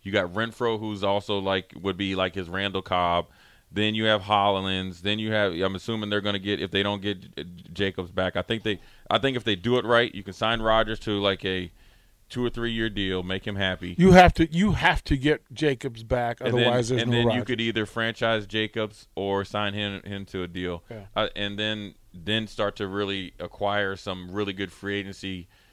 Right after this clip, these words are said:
Speaker 1: um, pickups and draft capital on that defense to get that defense up to where it needs. But I think if a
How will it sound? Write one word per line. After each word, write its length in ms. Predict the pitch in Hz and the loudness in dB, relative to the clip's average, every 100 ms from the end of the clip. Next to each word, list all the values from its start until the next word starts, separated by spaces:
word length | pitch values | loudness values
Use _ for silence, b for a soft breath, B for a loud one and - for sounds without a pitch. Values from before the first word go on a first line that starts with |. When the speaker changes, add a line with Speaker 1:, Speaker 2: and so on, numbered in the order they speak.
| _ - | _ -4
Speaker 1:
um, 440 | 90 87 87 82 | -2 0 -2 -4
pickups 440 | 110 98 98 92 - | -4 -2 -2 -2 -4
and 240 | 101 95 | -4 -2
draft 360 | 90 98 95 - | 0 2 2 0
capital 380 | 95 90 90 87 | -2 -2 -4 -8
on 100 | 90 | -6
that 180 | 87 85 | -6 -6
defense 440 | 92 90 90 87 | -6 -6 -8 -10
to 80 | - | -8
get 100 | 87 | -8
that 140 | 87 82 | -8 -8
defense 400 | - - 87 90 | -12 -10 -8 -6
up 160 | 87 | -6
to 100 | 92 | -6
where 160 | 87 90 | -4 -4
it 80 | 73 | -4
needs. 240 | 92 85 | -6 -4
But 140 | 92 | -2
I 60 | 92 | -2
think 200 | 98 92 | -2 -4
if 140 | 95 | -2
a 160 | 90 | -2